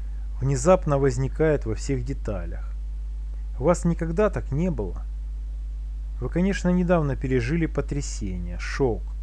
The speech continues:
но, несмотря на это, когда вы выйдете из него, вы запомните все, что сейчас было сказано, и тогда это сможет оказать вам некоторую помощь. Но вот,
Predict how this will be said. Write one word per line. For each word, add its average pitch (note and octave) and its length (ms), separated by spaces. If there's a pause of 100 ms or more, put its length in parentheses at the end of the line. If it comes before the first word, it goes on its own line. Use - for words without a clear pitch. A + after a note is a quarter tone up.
(220)
но, C3+ 80
несмотря E3 440
на F3+ 260
это, - 200
когда C#3 360
вы D3+ 120
выйдете C#3 580
из A2+ 140
него, G#2 500 (380)
вы A#2 120
запомните D3+ 680
все, E3+ 240
что - 200
сейчас C3 420
было C#3 240
сказано, F#2+ 800 (460)
и - 60
тогда D3 280
это E3+ 180
сможет D3 520
оказать C#3 560 (100)
вам A#2 200
некоторую C3+ 520
помощь. F#2 640 (760)
Но C3 140
вот, F#3+ 340